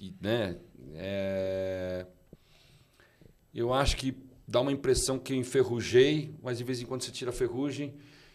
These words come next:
E eu, eu tenho um, um, um, um, o meu amigo que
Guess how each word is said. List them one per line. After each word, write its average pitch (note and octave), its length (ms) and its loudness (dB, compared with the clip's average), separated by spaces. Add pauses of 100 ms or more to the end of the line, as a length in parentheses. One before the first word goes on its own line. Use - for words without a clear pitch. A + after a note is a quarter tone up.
(140)
E C#3 180 2
eu, F3 380 8
eu C#3+ 200 0
tenho D#3 280 0
um, - 20 2
um, C3 380 0
um, G#2+ 260 -4 (300)
um, F2 240 -12 (540)
o G#2+ 60 -6
meu G#2+ 200 0
amigo G2+ 320 -2
que F#2 360 -10